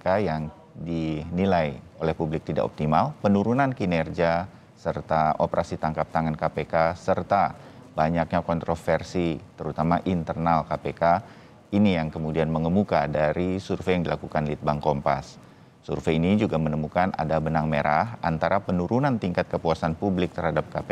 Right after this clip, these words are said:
K dengan krisis etika yang kita dengar di jajaran pimpinan K P K selama ini melalui media. Nah, apa kemudian harapan publik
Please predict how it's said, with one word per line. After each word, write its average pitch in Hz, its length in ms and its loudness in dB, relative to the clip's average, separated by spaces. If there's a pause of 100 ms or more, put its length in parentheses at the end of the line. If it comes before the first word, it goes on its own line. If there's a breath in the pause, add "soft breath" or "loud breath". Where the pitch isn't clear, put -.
K 95 160 0
dengan 139 240 -2
krisis - 480 -4
etika 90 560 0 (560 loud breath)
yang 98 480 2 (160)
kita 82 160 -2
dengar 85 400 2
di 80 160 -2
jajaran 80 480 0
pimpinan 76 480 -4
K 80 160 -4
P 90 160 -2
K 80 80 0
selama 78 320 0
ini 78 160 0
melalui 76 400 0
media. 73 400 -2 (480 loud breath)
Nah, 82 160 -2
apa 104 320 0
kemudian 90 320 2
harapan 82 400 0
publik 92 400 2